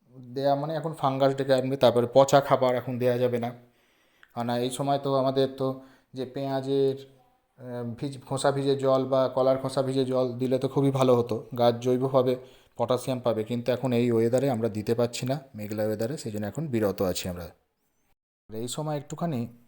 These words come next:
ড্রেনেজ সিস্টেমটা একটুখানি চেক করবেন, মানে যে টবের যে হোলগুলো আছে ওগুলো একটুখানি শিক দিয়ে খুঁচিয়ে দেবেন, কারণ এখন মাঝে মধ্যে অতিরিক্ত বৃষ্টি হচ্ছে। আর অতিরিক্ত জল পাওয়া মানে কী হবে বলুন তো, জল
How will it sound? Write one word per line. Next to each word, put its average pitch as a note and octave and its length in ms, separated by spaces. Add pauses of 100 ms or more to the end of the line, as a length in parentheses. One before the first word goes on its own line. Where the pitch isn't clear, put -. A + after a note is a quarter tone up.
(100)
ড্রেনেজ C3 380
সিস্টেমটা D3 560 (140)
একটুখানি C3 420
চেক C3+ 180
করবেন, C#3+ 340 (600)
মানে G2+ 200
যে G2+ 140
টবের A#2+ 400
যে C#3+ 140
হোলগুলো C3+ 360
আছে C3+ 220
ওগুলো B2 200
একটুখানি C3 360
শিক B2+ 340
দিয়ে C3+ 140
খুঁচিয়ে B2 340
দেবেন, B2+ 240 (440)
কারণ A#2+ 160
এখন B2+ 300 (260)
মাঝে B2 180
মধ্যে C3+ 260
অতিরিক্ত B2 400 (120)
বৃষ্টি A#2 260
হচ্ছে। B2 300 (500)
আর G#2 200 (140)
অতিরিক্ত C3+ 460 (300)
জল B2 220
পাওয়া C3+ 200
মানে C3+ 220
কী C#3 140
হবে C3 200
বলুন C#3 260
তো, E3+ 100 (140)
জল A#2+ 340